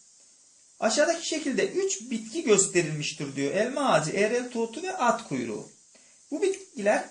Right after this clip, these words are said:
aşağıdakilerden hangisindeki gibi gruplandırılabilir? Arkadaşlar elma ağacı çiçekli bitkidir.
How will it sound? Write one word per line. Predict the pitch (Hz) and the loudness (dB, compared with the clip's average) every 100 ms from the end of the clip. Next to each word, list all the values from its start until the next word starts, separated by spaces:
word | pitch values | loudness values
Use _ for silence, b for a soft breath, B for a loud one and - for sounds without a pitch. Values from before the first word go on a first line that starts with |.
| - | -4
aşağıdakilerden | 202 254 285 277 277 285 302 | -2 0 0 2 0 0 -4
hangisindeki | 269 330 381 370 294 285 277 262 277 | -4 -4 -2 -4 -4 -4 -6 -4 -4
gibi | 233 220 180 | -2 -4 -6
gruplandırılabilir? | 175 175 165 165 156 147 135 131 117 123 - | -2 -2 2 2 2 0 0 0 -2 -10 -10
Arkadaşlar | 208 - 311 - 165 - - _ | -10 -8 -6 -2 -4 -4 -18 _
elma | 185 233 330 339 - | -8 -6 -2 -2 0
ağacı | 196 190 180 220 330 330 - - _ - - | 2 2 0 -2 -6 -10 -20 -20 _ -20 -10
çiçekli | - 190 220 226 277 240 | -6 0 0 0 -2 -4
bitkidir. | 190 - 143 165 285 | -4 -6 -6 -4 -6